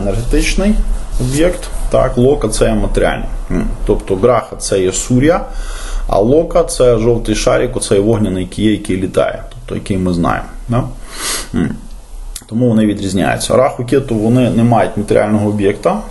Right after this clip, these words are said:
так? Тобто це є чисто енергетична, от, а Уран, Нептун, Плутон — це є, е, чисто матеріальне, тобто вони не є енергетичні. Ну, значить, ще раз,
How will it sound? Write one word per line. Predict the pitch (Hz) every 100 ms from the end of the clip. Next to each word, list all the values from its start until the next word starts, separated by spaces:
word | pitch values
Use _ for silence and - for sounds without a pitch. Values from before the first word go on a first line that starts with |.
| -
так? | - 65 - -
Тобто | - - -
це | 117
є | 101
чисто | - - -
енергетична, | 98 95 107 151 175 214 -
от, | 110 95 -
а | 90
Уран, | 82 92 127
Нептун, | 120 117 120 117
Плутон — | 113 113 156 180
це | 180 123 123
є, | 110 117 113 - - - - - -
е, | 98 92
чисто | - 127 - - 110 110
матеріальне, | 107 110 117 101 87 76 -
тобто | - 104
вони | 107
не | 101 101
є | 98
енергетичні. | 92 90 92 - 76 - - - -
Ну, | - -
значить, | 101 120 123 113
ще | - - 120
раз, | 85 -